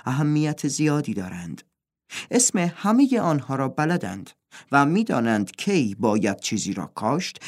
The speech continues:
و چه موقع باید به آنها آب داد و هرسشان کرد. آنها اغلب اوقات درباره گیاهان صحبت می‌کنند و به دوستان و اعضای خانواده گل می‌دهند.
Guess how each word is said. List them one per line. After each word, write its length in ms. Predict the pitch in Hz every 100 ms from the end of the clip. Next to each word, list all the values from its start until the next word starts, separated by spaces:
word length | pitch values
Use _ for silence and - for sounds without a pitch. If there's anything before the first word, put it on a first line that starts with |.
| - -
و 200 | 131 139
چه 280 | 143 - 269
موقع 420 | 226 131 120 110 - -
باید 380 | 127 127 117 110
به 60 | 110
آنها 420 | 95 95 90 -
آب 260 | 143 185 -
داد 220 | 127 120
و 40 |
هرسشان 680 | 120 - 170 185 - - -
کرد. 380 | - 55 - - _ _ _ - -
آنها 420 | - 165 220 233 -
اغلب 380 | 208 196 208
اوقات 500 | 190 127 107 107 107
درباره 640 | 127 123 127 127 123 131 139
گیاهان 520 | 135 143 139 175 156
صحبت 500 | - 90 - 85 -
می‌کنند 500 | 78 87 87 85 - - 123
و 100 | 113
به 120 | 117
دوستان 520 | 117 101 - 180 202
و 40 |
اعضای 580 | 185 156 117 120 117 98
خانواده 680 | 92 104 90 87 82 101 98
گل 320 | - 175 147
می‌دهند. 600 | 87 92 - - 53